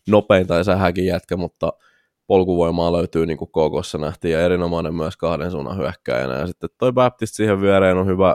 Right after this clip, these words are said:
hyvä nosto, vaikka hänellä on nyt pikkusen ollut ruutimärkää, niin kuitenkin laukaisu uhka, ja Konnahan on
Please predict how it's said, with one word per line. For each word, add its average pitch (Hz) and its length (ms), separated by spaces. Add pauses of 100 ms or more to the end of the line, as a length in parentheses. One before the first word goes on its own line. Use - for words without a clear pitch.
(100)
hyvä 98 280
nosto, 87 340
vaikka 85 240
hänellä 87 180
on 87 80
nyt 85 160
pikkusen 90 360
ollut 85 140
ruutimärkää, 87 720
niin 82 120 (680)
kuitenkin 95 420
laukaisu 90 540
uhka, 87 260
ja 82 100
Konnahan 87 480
on 90 140